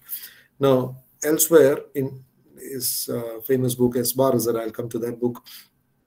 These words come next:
Barth makes a distinction between, uh, two kinds of works. It's the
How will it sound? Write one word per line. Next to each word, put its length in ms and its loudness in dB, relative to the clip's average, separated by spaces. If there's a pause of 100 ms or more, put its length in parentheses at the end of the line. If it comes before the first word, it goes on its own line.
(360)
Barth 240 0
makes 220 -2
a 200 2
distinction 500 -4
between, 480 -6 (460)
uh, 280 -10 (200)
two 220 2
kinds 300 2
of 120 2
works. 360 -2
It's 160 -12
the 280 -8